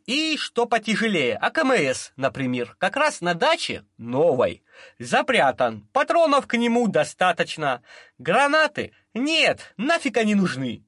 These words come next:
не на войну еду. Проблема крылась в том, чтобы Сергея с его добром не взяли менты, еще и на угнанной машине. Хотя, если Лешего просить, то номера его ребята перебьют качественно.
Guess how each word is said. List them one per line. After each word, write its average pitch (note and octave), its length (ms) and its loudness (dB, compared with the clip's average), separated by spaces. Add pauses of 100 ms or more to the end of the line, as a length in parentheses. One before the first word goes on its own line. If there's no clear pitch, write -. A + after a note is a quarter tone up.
не G3 120 -2
на C4+ 120 2
войну G#3 320 2
еду. A#2+ 420 -6 (680)
Проблема B3+ 540 2
крылась G#3+ 460 0
в - 140 -16
том, C4 360 0 (320)
чтобы G3 380 -4
Сергея G3+ 600 -2
с - 120 -14
его E3+ 460 -2 (120)
добром C#3+ 840 0
не C#3 160 -4
взяли G3 380 0
менты, D3+ 680 -2 (280)
еще D3+ 360 0
и C4 120 2
на E3+ 160 2
угнанной F3 580 2
машине. B2+ 680 -2 (240)
Хотя, B3+ 600 0
если F3+ 540 -4
Лешего F#3+ 580 0
просить, F#3+ 880 -4
то C4 240 0
номера A3 360 2
его A3+ 220 -2
ребята G#3+ 380 -2
перебьют G#3 640 -4
качественно. G#2 840 -6